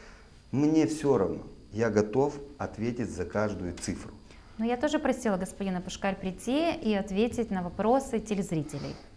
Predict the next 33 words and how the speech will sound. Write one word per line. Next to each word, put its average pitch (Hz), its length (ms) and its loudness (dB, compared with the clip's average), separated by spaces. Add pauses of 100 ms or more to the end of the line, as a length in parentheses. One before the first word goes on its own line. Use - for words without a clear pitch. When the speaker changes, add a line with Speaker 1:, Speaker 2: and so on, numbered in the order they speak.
(140)
Speaker 2:
М, - 420 -8
даже 180 220 -2
не 196 140 4
столько 233 320 6
на 196 120 6
мои, 214 240 6
не 247 120 6
столько 233 300 2
на 214 120 4
ваши, 175 260 2
сколько 269 300 -4
на 233 80 2
вопросы 196 340 -4
телезрителей. 156 640 -10 (1000)
Speaker 1:
Давайте 117 300 6
Speaker 2:
Вот. 104 80 0
Speaker 1:
продолжим. 101 420 6
Speaker 2:
Да. 92 120 -2
Speaker 1:
По 101 180 8
садику 139 480 4
Молдавскому, 123 680 4
третьему, 92 420 2 (1200)
мы 117 500 4 (560)
за 107 640 6 (100)
проект 135 540 6 (120)
было 113 340 4
оплачено 110 540 0
семнадцать 107 440 -2
с - 40 -10
половиной 101 380 0
тысяч, - 520 -10 (460)
тысяч - 360 -6
лей. 76 200 -8